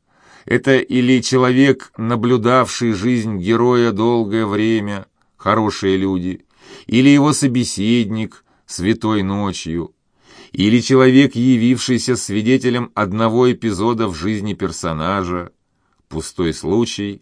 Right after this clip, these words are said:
"Агафья". Иногда он даже не скрывает своего писательства.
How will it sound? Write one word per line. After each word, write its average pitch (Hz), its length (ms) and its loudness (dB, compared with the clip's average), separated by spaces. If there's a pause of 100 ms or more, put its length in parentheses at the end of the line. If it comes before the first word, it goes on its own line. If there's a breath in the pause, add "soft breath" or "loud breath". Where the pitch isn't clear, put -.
"Агафья". 85 760 -6 (1120 loud breath)
Иногда 92 420 0
он 110 140 2
даже 107 360 0
не 92 220 -4
скрывает 101 920 -2
своего 95 480 -2
писательства. 113 1040 -6